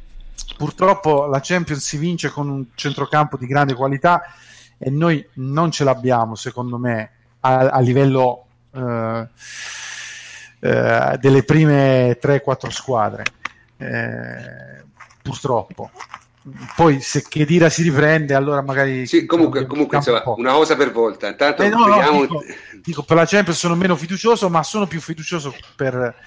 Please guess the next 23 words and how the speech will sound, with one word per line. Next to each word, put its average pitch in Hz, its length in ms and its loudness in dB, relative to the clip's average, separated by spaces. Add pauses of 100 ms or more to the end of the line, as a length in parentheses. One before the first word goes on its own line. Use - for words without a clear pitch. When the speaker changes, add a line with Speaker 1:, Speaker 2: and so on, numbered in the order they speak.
(420)
Speaker 1:
la 131 60 2
partita 143 320 2
col 151 180 -2
Tottenham, 170 380 0
perché 123 260 -4
la 131 120 4
Juve 147 640 -2
per 139 160 0
me 170 140 0
è 165 40 0
superiore 143 440 0
al 120 120 -2
Tottenham. 117 480 -10 (2250)
Speaker 2:
Qui 160 140 2
mi 151 80 -6
dicono 147 180 4
abbiamo 165 380 2
troppe 156 260 2
assenze, 110 420 -2
ma 95 140 -6
che 127 120 -4
assenze 131 340 0
avremo? 92 340 -2